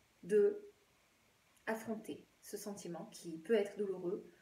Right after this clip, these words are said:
mais il est nécessaire de le faire, je crois. Enfin, abus. Le nombre de femmes entre leurs six et seize ans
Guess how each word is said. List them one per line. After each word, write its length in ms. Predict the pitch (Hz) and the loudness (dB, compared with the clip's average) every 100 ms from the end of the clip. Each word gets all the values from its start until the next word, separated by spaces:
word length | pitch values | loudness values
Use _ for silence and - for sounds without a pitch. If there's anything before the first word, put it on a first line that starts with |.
| - - | -20 -2
mais 100 | 208 | 4
il 80 | 220 | 4
est 60 | 190 | 4
nécessaire 380 | 190 196 208 | -4 2 2
de 60 | 196 | 2
le 80 | 180 | -2
faire, 380 | - 262 196 - | -2 0 0 -2
je 160 | 170 208 | 2 2
crois. 440 | 220 - - - _ _ _ _ - _ _ _ _ _ _ _ _ _ - | 2 -4 -6 -10 _ _ _ _ -20 _ _ _ _ _ _ _ _ _ 6
Enfin, 460 | 415 508 403 339 - - - _ - - | 6 8 8 6 6 -6 -18 _ 2 12
abus. 400 | 311 311 311 302 - - _ _ - _ _ - | 12 12 8 6 0 -16 _ _ -20 _ _ 8
Le 160 | 262 | 10
nombre 280 | 311 370 330 | 10 8 6
de 100 | 311 | 4
femmes 460 | 320 311 294 196 - - - | 6 6 4 2 -6 -10 -2
entre 260 | 226 254 | 0 2
leurs 400 | 247 226 196 - - | 6 8 8 4 -4
six 360 | - - 302 | 0 8 8
et 60 | 247 | 6
seize 300 | 226 262 220 | 6 6 6
ans 200 | 220 - | 0 -6